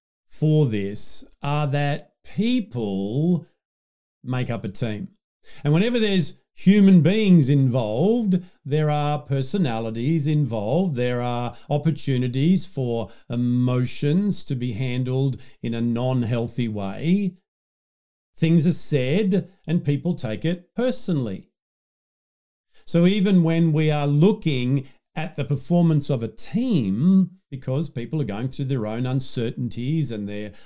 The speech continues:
own level of personal power and all those things that we've talked about, misunderstandings take place. When someone sees something going on in the team and they speak to another team member, that can go off the rails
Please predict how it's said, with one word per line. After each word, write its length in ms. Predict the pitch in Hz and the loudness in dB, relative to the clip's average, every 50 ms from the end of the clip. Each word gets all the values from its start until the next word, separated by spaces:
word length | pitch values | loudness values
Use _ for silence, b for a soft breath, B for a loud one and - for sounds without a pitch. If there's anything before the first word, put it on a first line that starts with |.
| B _ | B _
own 220 | 117 120 139 143 | -4 -2 -2 0
level 320 | 120 123 127 135 135 139 | 0 0 0 0 0 -2
of 100 | 131 131 | -2 -4
personal 420 | - - 127 123 - - 156 139 127 | -4 -4 -4 -2 -2 -2 -2 -2 -2
power 320 | - 120 107 110 143 160 | -2 -4 -4 -2 -2 0
and 60 | 170 | 0
all 120 | 196 226 233 | 0 0 0
those 240 | 196 160 139 - - | 0 0 -2 0 0
things 180 | 160 147 135 | 0 0 2
that 80 | - - | 0 -4
we've 180 | 107 113 - | -8 -8 -6
talked 300 | - - 233 254 247 - | -6 -6 -6 -6 -4 -6
about, 460 | - 113 95 95 - - 127 160 196 254 - _ _ | -6 -6 -6 -8 -10 -12 -14 -16 -16 -18 -20 _ _
misunderstandings 960 | 151 165 - - 185 185 185 175 - - - 135 123 117 113 110 110 107 107 | 0 0 2 2 2 2 2 2 0 -4 -4 -6 -4 -4 -4 -4 -4 -6 -8
take 320 | - - 113 98 98 - _ | -8 -8 -8 -8 -8 -12 _
place. 580 | - - 107 98 90 - - - - - - _ _ _ _ _ _ _ _ _ _ _ _ _ _ _ _ _ _ _ _ _ _ _ - | -10 -8 -8 -8 -10 -12 -14 -16 -16 -18 -20 _ _ _ _ _ _ _ _ _ _ _ _ _ _ _ _ _ _ _ _ _ _ _ -2
When 120 | 139 143 | -2 -2
someone 600 | - - 165 160 160 151 151 147 147 147 131 135 - _ | 0 0 0 0 0 0 0 2 0 0 -2 -4 -8 _
sees 460 | - - - 190 190 185 180 170 - | -14 -6 -2 0 2 4 2 2 2
something 340 | - 170 165 175 151 143 143 | 0 -2 -2 0 0 0 0
going 320 | 139 147 143 139 135 143 185 | 0 0 0 0 0 0 0
on 200 | 233 226 190 160 | 0 0 2 2
in 100 | 143 139 | 2 2
the 100 | 135 131 | 0 -2
team 600 | 131 - - 262 262 185 139 127 131 147 151 151 B B B B - | -2 -2 -2 0 0 2 2 2 2 0 0 -2 B B B B -2
and 100 | 160 160 | 0 2
they 100 | 151 147 | 2 0
speak 360 | 151 - - 202 190 151 - | -2 0 0 0 0 0 -2
to 120 | - 165 | -2 -2
another 240 | 156 151 147 131 135 | 0 0 0 -2 -4
team 400 | 127 - - - 262 294 269 208 | -6 -6 -4 -2 0 2 2 2
member, 540 | 147 117 110 107 98 98 95 98 110 127 - _ _ 170 | 2 2 0 -2 -2 -2 -4 -6 -8 -12 -16 _ _ -4
that 160 | 180 185 180 | -4 -4 -2
can 140 | - 247 220 | -2 -2 0
go 200 | 196 185 185 175 | 2 2 2 2
off 140 | - - | 0 -2
the 100 | - 160 | -4 -2
rails 720 | 135 131 135 175 214 175 107 - - - - - - - | -2 0 0 0 -2 -4 -6 -6 -12 -16 -18 -18 -18 -18